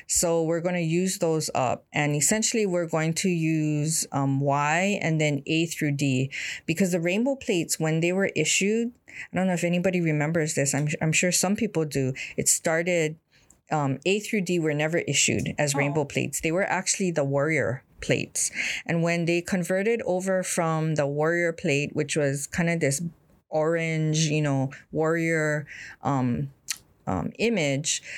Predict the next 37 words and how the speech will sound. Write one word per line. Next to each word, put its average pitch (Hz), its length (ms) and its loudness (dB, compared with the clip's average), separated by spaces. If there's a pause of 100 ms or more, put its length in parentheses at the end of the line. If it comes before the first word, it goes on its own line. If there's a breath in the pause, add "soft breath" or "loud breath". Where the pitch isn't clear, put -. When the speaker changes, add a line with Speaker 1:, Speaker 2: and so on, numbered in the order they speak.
(140 loud breath)
Speaker 1:
to 190 160 0
the 165 100 0
rainbow 185 320 0
plates, - 560 0
yeah, 143 240 2
they 156 180 0
skipped - 460 0
that - 240 -2
series. 220 640 0
And 151 180 0
so 156 500 2
that's - 540 0 (220)
never 180 400 2
been 185 220 0
issued 131 560 0
on 143 200 0
a 143 40 0
rainbow 151 320 2
plate - 300 -2
before. 95 440 -2 (320 loud breath)
So - 140 -2
what 160 200 0
we're 175 120 0
going 180 280 0
to 214 120 -4
do 170 320 0
is 143 180 0
we're 147 120 0
gonna 143 220 2
utilize, 143 920 2
um, 135 500 2 (100)
Y 165 640 0 (200 soft breath)
and 160 180 0
then 147 220 0
A 156 220 0
through 143 240 0
D. 151 400 0